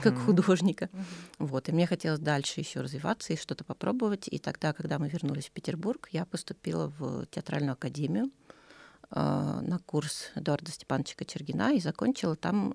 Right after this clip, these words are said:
Speaker 1: э, факультет сценографии и сталь-, э,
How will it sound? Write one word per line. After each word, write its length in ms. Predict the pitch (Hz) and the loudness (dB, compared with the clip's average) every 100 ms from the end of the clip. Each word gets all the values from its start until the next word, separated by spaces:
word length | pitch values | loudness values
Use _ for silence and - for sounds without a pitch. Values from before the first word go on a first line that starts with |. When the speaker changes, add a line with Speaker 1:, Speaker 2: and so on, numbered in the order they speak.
| - | -2
Speaker 1:
э, 340 | 165 156 151 151 | -2 -2 -2 -6
факультет 560 | - - 151 135 - - _ _ _ _ - - - _ | -6 -6 -6 -6 -8 -16 _ _ _ _ -14 -12 -12 _
сценографии 600 | - - 160 151 175 - | -10 0 0 2 -2 -2
и 20 | |
сталь-, 300 | - - 143 - _ - | -6 -4 -6 -8 _ -2
э, 520 | 151 - - - - | 0 0 -4 -4 -8